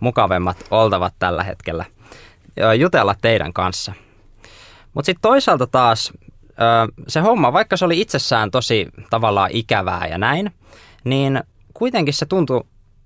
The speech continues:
kuitenkin se oli aika hauskaa siinä mielessä, että mä koin, että sillä hommalla oli joku merkitys. Tavallaan se, että sillä hommalla, mitä me tehtiin, oli joku niin kuin, siinä oli joku järki ja siinä oli joku tarkoitus, niin jaksoi sitten paremmin myös niitä tavallaan ikäviä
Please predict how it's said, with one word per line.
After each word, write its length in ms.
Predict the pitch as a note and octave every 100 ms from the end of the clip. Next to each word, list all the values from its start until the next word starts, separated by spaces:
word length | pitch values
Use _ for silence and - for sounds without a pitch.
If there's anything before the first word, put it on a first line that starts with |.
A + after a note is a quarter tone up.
| _
kuitenkin 300 | - A#3+ B3
se 120 | -
oli 80 | D#3+
aika 160 | D#3+ D#3+
hauskaa 640 | G3 E3 F#2+ - - - -
siinä 240 | - D3+
mielessä, 500 | A2+ G#2 G2 - G#2+ G#2+ - - -
että 320 | - - B2+ - _ _
mä 100 | -
koin, 280 | D3+ G#3 G#3
että 160 | C3+ -
sillä 180 | C#3+ C#3
hommalla 320 | F3+ E3 B2+
oli 100 | A#2+
joku 180 | B2+ D#3
merkitys. 720 | G#3 F#3 G2 F#2+ - - - - - - - - _
Tavallaan 500 | E3 D#3 E3 D#3+ D3+ - _ - -
se, 220 | - G#3 E2
että 140 | A#2
sillä 140 | D3 D3
hommalla, 400 | G3+ E3+ B2 G2+
mitä 200 | A#2 B2
me 80 |
tehtiin, 500 | C#3 E3 D3+ A2 G2
oli 220 | F#2 A2 G#2
joku 280 | - D3+ C#3
niin 140 | A#2 G#2+
kuin, 200 | G#2+ G2
siinä 200 | - B2+
oli 80 | A2
joku 140 | A2 G#2
järki 440 | A2 E3 E3 D3
ja 100 | A2+
siinä 80 | B2
oli 40 |
joku 140 | A2 A2+
tarkoitus, 680 | D3+ D#3 A#2 F#2+ F#2+ - - - - -
niin 80 |
jaksoi 280 | C#3 F3 -
sitten 240 | C#3 - A#2+
paremmin 400 | E3 C3+ G#2 G2+
myös 280 | G#2 G#2+
niitä 200 | F#2+ F2+
tavallaan 440 | F#2+ F#2+ F#2+ F#2 F#2
ikäviä 540 | C3 - F#2+ F2+ E2